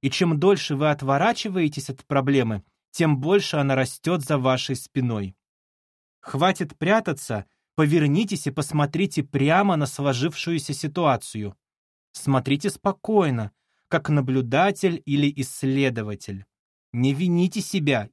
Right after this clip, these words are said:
и не обвиняйте других. Может быть, стоит проговорить вслух: «Да, я сейчас без работы. Что ж, так бывает. Я разрешаю себе не нервничать и не паниковать по этому поводу.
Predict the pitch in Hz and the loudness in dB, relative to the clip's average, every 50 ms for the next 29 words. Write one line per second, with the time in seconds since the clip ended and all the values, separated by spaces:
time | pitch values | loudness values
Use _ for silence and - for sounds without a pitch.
0 | _ - 151 151 143 143 139 143 156 185 - - 165 147 156 147 143 156 147 131 | _ -4 0 2 2 2 2 2 0 0 0 -2 -2 -2 -2 -2 0 0 0 0
1 | 131 127 135 135 - - 135 127 139 143 127 120 107 104 98 - - _ _ _ | 0 0 -2 -2 -4 -4 -4 -2 -2 -2 -2 -4 -4 -8 -10 -10 -14 _ _ _
2 | _ _ _ _ _ _ _ _ _ _ _ _ _ _ _ - 143 226 254 262 | _ _ _ _ _ _ _ _ _ _ _ _ _ _ _ 0 2 2 2 2
3 | 262 185 160 196 247 202 - - - - 214 226 233 - - 196 185 175 175 170 | 0 0 -2 -2 -4 -4 -6 -6 -2 0 2 2 0 0 -2 -2 -2 0 0 0
4 | 175 180 180 185 - - - - - 175 165 147 123 - - - _ _ _ _ | 2 2 0 0 -4 -8 -8 -6 -2 2 2 2 2 2 -2 -10 _ _ _ _
5 | _ _ _ _ _ 120 110 107 143 185 233 254 240 196 _ - 135 214 226 - | _ _ _ _ _ -4 0 2 4 4 4 2 -2 -6 _ 0 0 0 0 -2
6 | - 135 - - 202 151 123 131 143 123 131 135 147 139 127 120 127 120 110 104 | -6 -4 -2 0 0 0 -2 -4 -4 -2 0 0 0 0 0 0 -2 -2 -2 -4
7 | - 101 98 - _ _ _ - - - - 170 151 127 - - - _ - 226 | -8 -10 -12 -14 _ _ _ -18 -10 -4 0 2 2 2 0 -6 -6 _ 0 0
8 | 185 135 123 127 139 131 117 123 120 110 104 101 101 - _ _ _ _ _ _ | 0 0 0 0 0 0 0 0 0 0 -2 -4 -8 -14 _ _ _ _ _ _
9 | _ _ _ _ _ - 151 160 156 131 135 165 160 - - 180 165 151 143 135 | _ _ _ _ _ 0 2 2 2 2 0 -2 -2 -2 0 2 2 2 0 -2
10 | - - 151 143 156 147 135 131 135 131 139 170 226 247 240 208 202 214 196 - | -4 -6 -2 0 0 2 2 2 2 2 2 2 2 2 0 0 0 -2 -2 -2
11 | - 196 151 - - 190 190 202 240 233 - 190 165 156 143 143 - 135 135 156 | -2 -4 -4 -4 -2 0 0 0 0 0 0 0 0 0 0 0 0 2 2 2
12 | 185 180 - - - 143 147 147 147 143 147 143 147 - - 180 170 139 123 113 | 0 -2 -4 -4 -2 -2 0 0 0 0 -2 -2 -2 -2 0 0 0 0 0 -2
13 | 107 107 101 98 | -4 -6 -8 -8